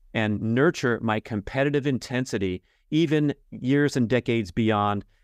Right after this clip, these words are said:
those periods of life where I was completely immersed in the athletic lifestyle and traveling around the world competing as a pro triathlete.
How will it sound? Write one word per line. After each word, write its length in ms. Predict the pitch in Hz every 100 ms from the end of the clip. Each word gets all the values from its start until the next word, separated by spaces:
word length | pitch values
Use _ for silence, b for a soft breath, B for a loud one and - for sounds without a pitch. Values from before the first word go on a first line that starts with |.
| _
those 320 | - 113 107
periods 420 | - 123 117 107 113
of 120 | 98
life 340 | 101 98 98
where 160 | 107 101
I 60 |
was 200 | 95 98 -
completely 580 | - 101 - 123 107
immersed 480 | 104 98 101 95 -
in 260 | - 104 98 -
the 180 | 101 -
athletic 500 | 101 - 107 95 -
lifestyle 640 | 151 147 - 135 131 123
and 140 | 107 95
traveling 480 | 120 104 107 101 -
around 280 | 104 104 101
the 60 |
world 260 | 98 113 101
competing 400 | 104 - 117 101
as 100 | 98
a 60 | -
pro 220 | - 107
triathlete. 580 | - 98 113 - 113